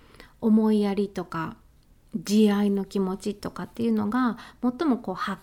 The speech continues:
揮されるっていうのは、愛する人がいる時なわけですね。で、あの、この愛する人っていうのは私は異性じゃなくてもいいというふうに思ってるんですよ。むしろ人間じゃなくてもいいわけですよ。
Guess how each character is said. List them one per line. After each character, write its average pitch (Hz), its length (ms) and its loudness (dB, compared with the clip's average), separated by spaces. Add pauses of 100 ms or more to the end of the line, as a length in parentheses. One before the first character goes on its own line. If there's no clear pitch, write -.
揮 254 80 0
さ 247 160 0
れ 214 160 0
る 202 100 2
っ 208 40 0
て 202 180 -6
い 196 60 -4
う 196 40 -4
の 196 200 -2
は、 330 320 -2 (800)
愛 240 180 4
す 247 160 -4
る 196 80 0
人 - 220 -8
が - 100 -4
い - 120 -4
る 196 120 -2
時 196 240 -6
な 160 160 -6
わ 160 80 -6
け - 140 -10
で - 120 -6
す 240 140 -8
ね。 359 80 -6 (1000)
で、 269 280 -2 (320)
あ 208 180 0
の、 180 720 -4 (340)
こ 285 120 -2
の 262 160 4
愛 330 160 4
す - 80 -8
る 480 180 2
人 214 200 -2
っ 202 60 -4
て - 140 -8
い 190 40 -2
う - 20 -4
の 175 80 -4
は 175 60 -4
私 240 240 -6
は 277 100 -4
異 320 100 0
性 285 240 0
じ 196 80 -4
ゃ 175 60 -2
な 175 120 -4
く - 60 -14
て - 100 -10
も 175 140 -4
い 214 60 0
い 214 80 -6
と - 80 -10
い - 60 -6
う - 20 -
ふ - 80 -10
う - 20 -6
に - 80 -6
思 185 200 -4
っ 190 40 -10
て 180 160 -8
る 170 80 -6
ん 165 60 -6
で 175 100 -8
す - 100 -12
よ。 175 120 -8 (240)
む 339 80 -2
し 330 120 -2
ろ 226 120 4
人 285 280 6
間 285 200 4
じ 269 60 -2
ゃ 262 40 0
な 254 140 4
く 247 80 -8
て 196 120 -2
も 175 140 -2
い 185 60 0
い 180 80 2
わ 170 120 -2
け 170 120 -8
で 175 100 -6
す 170 140 -10
よ。 170 100 -8